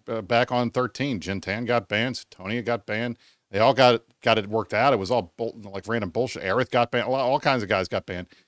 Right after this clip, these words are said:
And it was all worked out because, you know, there were issues. But if you got four of the most famous people in eve on here who've all gotten banned by C C P at some point, deserved or not,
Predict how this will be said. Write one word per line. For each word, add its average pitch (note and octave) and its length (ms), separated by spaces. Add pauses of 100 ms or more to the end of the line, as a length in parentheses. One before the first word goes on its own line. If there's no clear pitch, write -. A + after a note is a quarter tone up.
(140)
And A2+ 80
it G#2+ 40
was A2 120
all C3 160
worked A#2 240
out B2+ 340 (680)
because, A2 760 (100)
you A2+ 80
know, F#2+ 240 (400)
there G2 100
were F#2+ 140
issues. A2 380
But A2 140
if A2 100
you C#3+ 80
got C#3 280 (340)
four G3 140
of A3 80
the G3 60
most F3 240
famous F3+ 260
people D#3+ 320
in C#3 80
eve D#3+ 160
on B2+ 140
here A2+ 160
who've A2 160
all E3 120
gotten E3+ 260
banned D3 200
by C3+ 100
C C3+ 160
C - 140
P C3 160
at G#2 80
some F#2+ 180
point, F2 300 (1160)
deserved F3 340
or F3 80
not, D#3 400